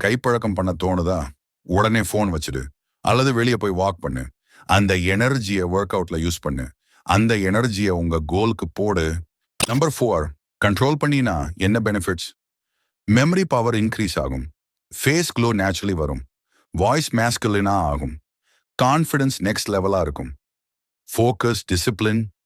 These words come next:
எனர்ஜி எல்லாம் பீக்குக்கு போகும். டிப்ரெஷன், ஸ்ட்ரெஸ், லேசினஸ் டிஸப்பியர் ஆகும்.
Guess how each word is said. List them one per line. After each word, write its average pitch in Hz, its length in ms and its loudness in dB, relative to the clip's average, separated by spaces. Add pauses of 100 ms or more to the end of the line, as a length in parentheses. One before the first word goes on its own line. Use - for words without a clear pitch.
(140)
எனர்ஜி 101 560 2
எல்லாம் 87 400 0
பீக்குக்கு 87 400 -2
போகும். 73 400 -4 (640)
டிப்ரெஷன், 131 600 0 (140)
ஸ்ட்ரெஸ், - 600 -2 (160)
லேசினஸ் 92 720 0
டிஸப்பியர் 76 400 -2
ஆகும். 67 260 -8